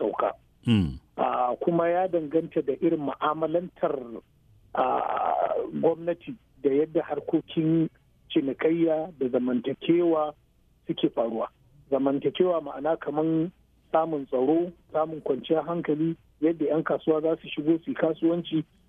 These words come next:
Speaker 1: da sauransu. Sannan kuma da yadda ita kanta take samun, ah, wato kuɗin shiga da yadda take kashe su da tattalinsu.
Speaker 2: Mm.
Speaker 1: Saboda haka waɗannan abubuwan sukan canja lokuta zuwa lokuta.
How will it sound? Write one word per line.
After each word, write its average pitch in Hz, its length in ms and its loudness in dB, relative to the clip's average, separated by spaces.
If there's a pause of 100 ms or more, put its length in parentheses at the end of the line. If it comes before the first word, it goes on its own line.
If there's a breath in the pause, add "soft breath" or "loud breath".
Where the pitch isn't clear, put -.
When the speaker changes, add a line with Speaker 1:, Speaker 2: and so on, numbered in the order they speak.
(240)
Speaker 1:
da 147 120 2
sauransu. 143 560 0 (480)
Sannan 156 240 0
kuma 160 220 0
da 156 80 2
yadda 170 300 2
ita 170 180 -4
kanta 196 320 -2
take 160 340 -2
samun, 156 420 0 (540)
ah, 127 280 -4
wato 135 340 0 (160)
kuɗin 165 300 0
shiga 151 420 -2 (220)
da 143 60 0
yadda 151 220 2
take 147 300 -4
kashe 156 400 -2
su 160 160 2 (340)
da 143 100 4
tattalinsu. 151 760 -2 (240)
Speaker 2:
Mm. 104 220 4 (120)
Speaker 1:
Saboda 175 240 2
haka 170 180 -2
waɗannan 190 320 0
abubuwan 180 380 0
sukan 165 320 -2
canja 170 380 0
lokuta 147 580 0
zuwa 151 200 2
lokuta. 143 500 -2